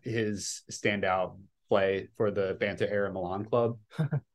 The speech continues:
Speaker 1: And to see him still succeeding at Fiorentina at a relatively high level is,
Speaker 2: Yeah.
Speaker 1: I really like watching it 'cause he's been so, so good this year.
Speaker 2: Yeah.
Speaker 1: And to do it on the European scale too, I think it's really nice to see a player of his quality get some of the recognition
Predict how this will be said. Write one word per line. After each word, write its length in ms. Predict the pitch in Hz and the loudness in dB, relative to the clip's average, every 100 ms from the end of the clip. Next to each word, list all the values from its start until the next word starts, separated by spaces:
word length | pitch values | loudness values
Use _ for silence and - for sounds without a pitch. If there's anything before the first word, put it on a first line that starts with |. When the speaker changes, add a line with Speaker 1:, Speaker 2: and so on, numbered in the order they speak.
| - | 0
Speaker 1:
And 360 | 110 107 104 101 | 4 4 2 0
to 100 | 127 | 0
see 200 | 131 131 | 6 6
him 140 | 120 | 6
still 320 | 110 - 113 | 0 4 4
succeeding 360 | - 104 101 104 | 4 -2 -2 -2
at 120 | 98 | 0
Fiorentina 600 | 110 98 - 101 107 120 - _ | 0 -2 -2 0 0 -2 -8 _
at 140 | 117 104 | 0 2
a 80 | 101 | 4
relatively 400 | 107 98 107 98 | 4 4 2 0
high 140 | 98 | 0
level 340 | 92 98 110 95 | 0 2 2 2
is, 260 | - - _ _ _ _ _ | -4 -16 _ _ _ _ _
Speaker 2:
Yeah. 180 | 123 120 | 0 6
Speaker 1:
I 80 | 107 | 8
really 180 | 110 104 | 10 8
like 180 | 92 92 | 4 4
watching 320 | 92 - 87 | 2 2 -4
it 100 | 92 | -2
'cause 100 | 107 | 2
he's 160 | 135 131 | 2 6
been 380 | 139 113 104 - _ _ _ _ _ - | 6 6 0 -6 _ _ _ _ _ 4
so, 180 | 165 143 | 8 10
so 160 | 117 | 8
good 160 | 107 98 | 4 4
this 200 | 92 - | 0 0
year. 260 | 87 85 - - | 0 0 -6 -10
Speaker 2:
Yeah. 200 | 107 104 | 0 0
Speaker 1:
And 300 | 104 98 92 - _ 131 | 0 -2 -8 -10 _ -2
to 180 | - 120 | 6 6
do 200 | 120 135 | 6 8
it 60 | 127 | 8
on 100 | 117 | 6
the 60 | 98 | 4
European 460 | 104 101 95 92 | 4 4 2 -4
scale 320 | 98 - 98 | -2 2 2
too, 340 | 92 95 95 127 - _ 98 | 2 0 -2 -4 -14 _ -4
I 100 | 98 | -4
think 220 | 101 95 | -2 -2
it's 360 | 87 - - - _ _ _ _ | -4 -6 -16 -18 _ _ _ _
really 220 | 147 147 | 12 12
nice 240 | 127 117 - | 12 6 0
to 80 | 107 | -4
see 180 | 113 104 | 2 2
a 40 | |
player 220 | 104 95 | 4 2
of 80 | 92 | 4
his 120 | 95 | 0
quality 360 | - 95 98 98 | 2 4 4 2
get 180 | 90 - | -2 -2
some 120 | 98 | -4
of 60 | |
the 60 | 90 | 0
recognition 800 | 107 98 101 101 92 123 131 | 0 0 -4 -4 -2 0 0